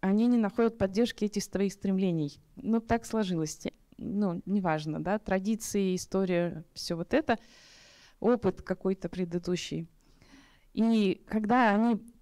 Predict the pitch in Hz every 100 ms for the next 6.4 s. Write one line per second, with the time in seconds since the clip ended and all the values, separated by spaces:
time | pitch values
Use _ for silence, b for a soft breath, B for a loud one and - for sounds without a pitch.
0 | - 202 180 - 220 - 233 208 202 -
1 | 254 392 - 233 190 180 202 233 226 214
2 | 226 208 - 190 214 262 214 185 175 180
3 | 277 403 - 196 180 208 190 190 185 180
4 | 254 247 185 175 175 214 320 254 - -
5 | _ 180 175 165 156 - 185 196 233 330
6 | - 226 196